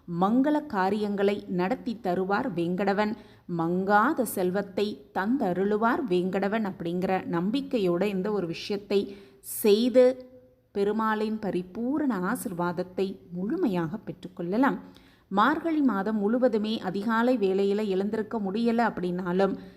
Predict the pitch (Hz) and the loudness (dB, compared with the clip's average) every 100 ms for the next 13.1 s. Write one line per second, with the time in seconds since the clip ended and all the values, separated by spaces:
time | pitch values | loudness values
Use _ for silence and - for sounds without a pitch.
0 | - - - 240 269 277 - 226 226 247 | -18 -10 -2 2 2 2 -4 -2 2 4
1 | 269 196 190 185 226 220 180 196 226 220 | 4 2 -2 -4 -4 -2 -2 -2 0 0
2 | 220 226 - 156 190 214 269 277 226 175 | 2 -2 -4 -2 0 4 2 2 0 0
3 | 175 190 214 208 214 214 208 - 214 220 | 0 0 0 0 0 -2 -8 -6 -6 -6
4 | 226 214 220 240 - - 247 247 247 185 | -4 -4 -2 -4 -6 -4 -4 -2 -2 -4
5 | 185 214 208 - - - 170 170 202 240 | 0 0 0 -4 -18 -16 -4 0 2 2
6 | 269 - 269 262 214 196 - - 247 - | 0 2 2 2 -2 -2 -4 -8 -10 -2
7 | 214 247 254 233 190 185 208 208 208 - | 2 4 2 0 -2 -2 -2 -2 -4 -12
8 | - 214 247 262 269 254 254 190 185 214 | 0 2 4 4 4 4 2 0 0 -2
9 | 233 - 240 185 208 226 190 180 185 233 | -4 -4 -4 -2 -2 0 0 0 0 0
10 | 214 175 165 202 247 - 254 254 247 180 | 0 -2 0 -2 -2 -2 -4 -2 -4 -2
11 | 175 - 214 190 185 233 226 214 214 185 | -2 -2 0 0 -2 -2 -2 -2 -4 -4
12 | 175 185 202 175 196 190 196 - 180 180 | -2 -2 -2 -2 0 0 0 -4 -6 0
13 | 247 | 0